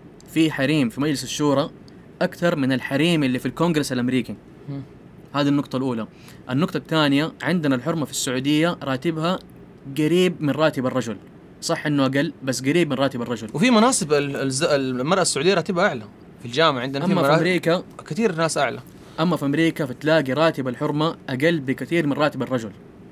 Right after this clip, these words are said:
Speaker 1: عرفت كيف؟
Speaker 2: مم.
Speaker 1: وهذول اللي طالعين دحين ال-، الفيمينيست والنسويات في أمريكا، هذه هم النقاط عندهم اللي بيتكلموا عليها، إنه ليش ما في equality في الرواتب؟ ليش راتب الرجل أعلى من المرأة؟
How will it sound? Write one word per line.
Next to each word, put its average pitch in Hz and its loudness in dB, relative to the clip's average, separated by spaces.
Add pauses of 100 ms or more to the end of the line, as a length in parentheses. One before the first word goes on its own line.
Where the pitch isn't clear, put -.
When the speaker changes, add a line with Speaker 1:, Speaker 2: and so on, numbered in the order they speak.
(100)
Speaker 1:
عرفت 113 -4
كيف؟ 127 0
Speaker 2:
مم. 135 -8 (260)
Speaker 1:
وهذول 143 2
اللي 131 0
طالعين 131 0
دحين 127 0
ال-، 110 -2
الفيمينيست 113 -2
والنسويات 117 -2
في - -12
أمريكا، 131 -2 (360)
هذه 165 2
هم 180 4
النقاط 147 2
عندهم 139 0
اللي 120 -2
بيتكلموا 120 -2
عليها، 117 -2 (360)
إنه 127 0
ليش 156 0
ما 151 4
في 156 -2
equality 127 -2 (240)
في - -10
الرواتب؟ 117 -2 (380)
ليش 139 -2
راتب 135 0
الرجل 127 0
أعلى 127 0
من 120 -4
المرأة؟ 117 -4